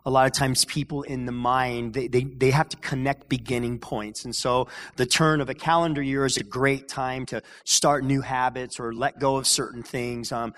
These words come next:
but, but really in God's economy, and I just want to reemphasize this, in God's economy, um, every day is the same. Um, it says God's mercies are new every morning. And so you don't ever have to wait,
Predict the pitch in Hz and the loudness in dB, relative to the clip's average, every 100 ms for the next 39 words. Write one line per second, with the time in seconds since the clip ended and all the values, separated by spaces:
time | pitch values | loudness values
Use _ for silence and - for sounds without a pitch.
0 | - 165 151 165 160 196 190 156 135 120 | -4 -2 0 2 4 4 4 2 0 2
1 | 139 147 123 - 131 123 117 117 117 120 | 4 4 0 -8 -8 -6 -8 -10 -8 -6
2 | 127 - 139 120 113 131 131 - - 113 | -4 -2 -2 -4 -4 -6 -4 -4 -2 -2
3 | 117 - 139 123 127 143 139 - 127 123 | -2 -2 -2 2 4 4 0 -6 -4 -2
4 | 120 - - - 147 131 147 156 151 135 | -2 -4 -12 -4 0 2 4 2 2 0
5 | 139 127 123 - - - 120 110 113 113 | 2 2 0 -2 -2 -2 -2 -6 -10 -12
6 | - 127 123 - 135 - 160 131 143 151 | -2 -2 -2 -8 -6 -2 -2 2 4 6
7 | 151 135 139 135 147 127 131 120 120 120 | 4 0 0 2 0 -4 -8 -6 -4 -4
8 | 113 110 110 113 113 123 - - - - | -6 -6 -4 -6 -6 -14 -20 -20 -12 -2
9 | 147 - 151 139 147 139 185 180 156 147 | 0 2 2 0 -4 -2 2 4 4 4
10 | 151 139 131 - 139 131 - 127 110 139 | 2 2 0 2 0 0 -4 -6 -4 -4
11 | 127 120 - | -6 -8 -12